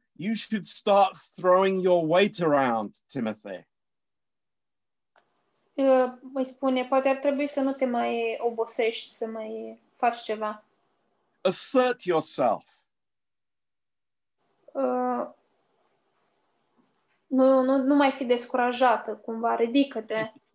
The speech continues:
Speaker 1: <laughs>
Speaker 2: a-, analizează-te.
Speaker 1: Get some guts.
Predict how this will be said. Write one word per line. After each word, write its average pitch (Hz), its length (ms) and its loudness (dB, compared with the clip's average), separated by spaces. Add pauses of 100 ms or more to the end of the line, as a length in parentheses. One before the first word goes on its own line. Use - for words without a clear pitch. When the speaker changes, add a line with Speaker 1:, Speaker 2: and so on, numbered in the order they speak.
Speaker 1:
<laughs> - 340 -20
Speaker 2:
a-, - 340 -2 (120)
analizează-te. 233 1000 0 (1000)
Speaker 1:
Get 202 280 2
some 208 300 0
guts. 185 760 0